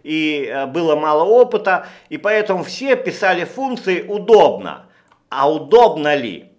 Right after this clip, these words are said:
Ребят, смотрите, вот мы берем, э, код, да, пока, даже если вы его не понимаете, это щас не важно, щас важно принцип, я думаю, уловили.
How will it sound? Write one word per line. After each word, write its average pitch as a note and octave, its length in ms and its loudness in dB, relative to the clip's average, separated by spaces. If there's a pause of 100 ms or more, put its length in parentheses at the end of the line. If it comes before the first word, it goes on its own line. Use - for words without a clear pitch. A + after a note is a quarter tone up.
(500)
Ребят, D3 460 -2
смотрите, D3 580 -6
вот E3 340 -4
мы D3 200 -6
берем, D#3 640 -2
э, B2 480 -2 (260)
код, D#3 320 0
да, D3+ 160 0
пока, - 600 -6
даже D#3 260 -4
если D#3 280 -6
вы D3+ 140 -6
его C#3+ 180 -4
не C#3 120 -6
понимаете, E3 640 -6
это D3 400 -8
щас - 240 -18
не D3+ 80 -10
важно, G#2 320 -6
щас B2+ 300 -12
важно B2+ 320 -8
принцип, C3+ 540 -12
я A#2 280 -4
думаю, A2+ 380 -8
уловили. A2+ 580 -8